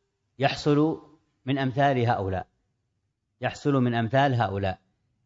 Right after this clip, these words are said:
انظر إلى من دخل في هذه الفرق كيف تنقلوا في المذاهب،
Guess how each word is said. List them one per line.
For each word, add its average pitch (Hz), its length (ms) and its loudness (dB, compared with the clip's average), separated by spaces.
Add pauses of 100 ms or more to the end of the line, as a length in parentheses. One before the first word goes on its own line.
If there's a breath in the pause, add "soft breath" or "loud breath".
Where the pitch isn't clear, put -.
(420)
انظر 190 560 4 (560)
إلى 160 200 6
من 160 420 4 (320)
دخل 170 440 6
في 156 140 4
هذه 170 300 6
الفرق 196 400 6 (420)
كيف 214 240 8
تنقلوا 214 640 8
في 196 80 8
المذاهب، 151 460 8